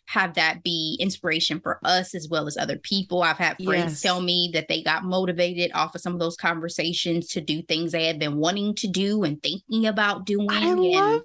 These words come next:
Speaker 2: that.
Speaker 1: yeah. And so
Speaker 2: Yes.
Speaker 1: I just, I really, it's one of our favorite things to do. And there's a lot of work that goes into securing some of these interviews.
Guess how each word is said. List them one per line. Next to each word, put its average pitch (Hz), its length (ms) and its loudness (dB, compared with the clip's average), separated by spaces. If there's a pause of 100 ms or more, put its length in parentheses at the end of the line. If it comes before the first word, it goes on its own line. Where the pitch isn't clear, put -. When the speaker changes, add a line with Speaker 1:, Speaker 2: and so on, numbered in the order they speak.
Speaker 2:
that. 480 580 4
Speaker 1:
yeah. 370 460 4
And 220 160 2
so 233 300 2
Speaker 2:
Yes. 208 360 2
Speaker 1:
I 226 100 2
just, 220 360 -2
I 185 100 4
really, 185 720 0
it's 202 280 -2
one 190 240 2
of 185 100 -2 (220)
our 165 240 2
favorite 214 440 0
things 208 300 0
to 208 80 0
do. 214 400 2
And 170 160 -2
there's 170 220 2
a 160 60 2
lot 165 280 2
of 170 80 -4
work 170 360 0
that 170 160 0
goes 175 360 2
into 202 260 0
securing 220 640 2
some 233 220 2
of 226 140 2
these 226 220 2
interviews. 269 880 2